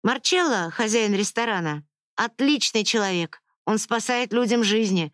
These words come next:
в прямом смысле. Не каждый возьмет на работу людей с таким прошлым,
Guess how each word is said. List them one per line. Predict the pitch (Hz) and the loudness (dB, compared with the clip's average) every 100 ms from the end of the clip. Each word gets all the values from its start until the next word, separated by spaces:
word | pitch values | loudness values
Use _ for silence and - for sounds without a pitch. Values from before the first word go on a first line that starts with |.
| _ | _
в | - | -6
прямом | - 349 285 | 0 2 2
смысле. | 196 - 220 - 160 151 _ _ _ - | 0 0 -2 0 -4 -4 _ _ _ 0
Не | 277 | 0
каждый | - 226 202 185 | 0 -2 0 0
возьмет | 247 247 226 190 | 0 0 0 0
на | 190 | -2
работу | 202 196 196 202 | -2 -2 -2 0
людей | 196 175 226 | 0 2 0
с | - | 0
таким | 196 180 214 | -4 0 0
прошлым, | 214 269 - 196 | 2 0 0 -2